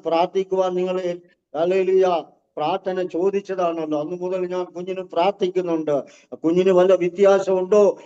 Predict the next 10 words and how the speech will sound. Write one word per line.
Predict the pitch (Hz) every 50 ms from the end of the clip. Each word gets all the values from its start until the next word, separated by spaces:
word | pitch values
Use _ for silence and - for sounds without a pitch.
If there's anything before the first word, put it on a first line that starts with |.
| - _ _
എന്ന് | 143 160 175 180 196 196 196 190 175 165 - - _ _ _ 139
ഞാൻ | 156 156 170 175 175 170
വിളിച്ച് | 165 170 202 208 202 185 180 175 160
ചോദിച്ചപ്പോൾ | 160 180 190 175 180 - 180 175 170 170 165 170 170 156 139 - - _ _ _ -
ആ | 143 151 165 165 160 160 143
സഹോദരി | - - 165 156 160 175 180 175 180 180 175 170 147 - - _ _ _ _ 139
പറഞ്ഞു, | 143 147 151 151 151 151 143 123 - _ _ _ _ _ _ _ _ _ _ -
"പാസ്റ്ററെ, | 123 139 147 147 151 160 165 165 165 156
ക്ഷമിക്കണം, | 147 151 - 156 156 160 170 170 170 180 170 165 156 139 - _ _ _ _ _ _ _ _ _ _ _ -
ഞങ്ങൾ | 127 143 147 147 151 151 156 160 156 156 156 147